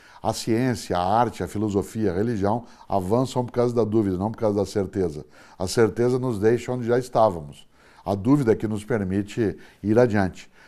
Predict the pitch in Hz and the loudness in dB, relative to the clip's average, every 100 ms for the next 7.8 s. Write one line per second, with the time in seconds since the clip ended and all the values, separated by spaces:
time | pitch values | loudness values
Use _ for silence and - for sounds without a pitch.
0 | - 92 107 101 131 131 131 127 107 127 | -8 0 0 2 2 4 4 6 6 6
1 | 120 78 113 135 147 143 131 120 - 76 | 4 2 -4 -2 0 2 4 4 0 -14
2 | - _ - 113 127 131 147 147 120 101 | -16 _ -2 4 4 4 0 2 4 4
3 | - 92 110 113 101 - 101 92 98 98 | 2 -4 2 2 2 -2 0 4 4 4
4 | 92 92 104 104 107 101 101 117 - 120 | 0 0 2 2 2 2 -2 -2 -2 0
5 | 110 127 135 - - - 120 135 139 127 | 2 2 0 -4 -16 0 2 6 6 6
6 | 147 147 127 147 147 - 139 123 120 143 | 4 0 2 2 0 2 4 4 4 2
7 | 135 127 131 131 104 104 127 95 | 0 0 0 0 -2 0 0 0